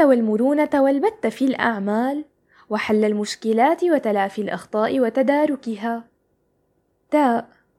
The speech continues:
تجعل القرارات على مستوى الوحدات المحلية نتيجة توافر المعلومات والمعطيات لدى المسؤولين المحليين،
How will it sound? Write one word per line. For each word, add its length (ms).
تجعل 360
القرارات 800
على 340
مستوى 460
الوحدات 640
المحلية 920
نتيجة 380
توافر 600
المعلومات 920
والمعطيات 960
لدى 220
المسؤولين 640
المحليين، 1120